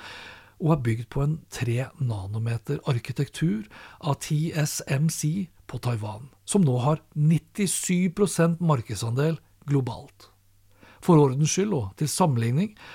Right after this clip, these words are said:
så er et normalt hårstrå på et sted mellom femti tusen til hundre tusen nanometer i bredden. Dette er science fiction i virkeligheten, og avstanden mellom nettopp science fiction og science fact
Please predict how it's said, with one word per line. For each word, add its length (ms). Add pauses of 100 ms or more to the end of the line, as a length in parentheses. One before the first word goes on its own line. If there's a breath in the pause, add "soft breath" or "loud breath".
(180 loud breath)
så 240
er 140
et 100
normalt 560
hårstrå 640 (420 loud breath)
på 140
et 80
sted 340
mellom 240
femti 560
tusen 400 (160)
til 240
hundre 340
tusen 640
nanometer 1120
i 160
bredden. 320 (560)
Dette 320
er 320
science 400
fiction 560
i 160
virkeligheten, 800 (260 loud breath)
og 160
avstanden 640
mellom 640
nettopp 400
science 320
fiction 460
og 100
science 480
fact 400